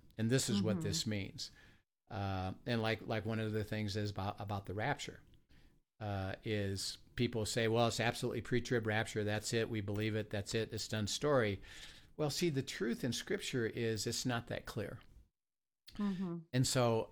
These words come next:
Speaker 1: uh, and we can't, we can't add to it. We just say, "Well, what does it say?" Well, it's kinda says it could be pre-trib, could be mid-trib, could be post-trib.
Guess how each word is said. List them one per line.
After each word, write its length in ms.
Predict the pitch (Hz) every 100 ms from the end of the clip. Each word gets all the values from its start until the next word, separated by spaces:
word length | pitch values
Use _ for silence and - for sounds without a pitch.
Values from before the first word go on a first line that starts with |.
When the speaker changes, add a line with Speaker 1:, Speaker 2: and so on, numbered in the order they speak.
| -
Speaker 1:
uh, 240 | 104 101 127
and 100 | 135
we 80 |
can't, 320 | 160 202 202 151
we 100 | 151
can't 320 | 180 180 -
add 280 | 117 107 -
to 220 | - 214
it. 340 | 95 92 - -
We 100 | 127
just 220 | 127 127
say, 140 | 127 127
"Well, 180 | 123
what 240 | 123 175 175
does 240 | 160 170
it 80 | 107
say?" 300 | - - -
Well, 280 | - 113 185
it's 280 | 185 - - -
kinda 180 | 107
says 420 | 104 - 107 98 - - - - _
it 120 | 107
could 180 | - 120
be 120 | 110
pre-trib, 560 | 107 139 147 - 190 165
could 160 | 113
be 100 | 104
mid-trib, 460 | 101 117 131 143 156
could 160 | 127 120
be 100 | 117
post-trib. 560 | - 233 - 110 98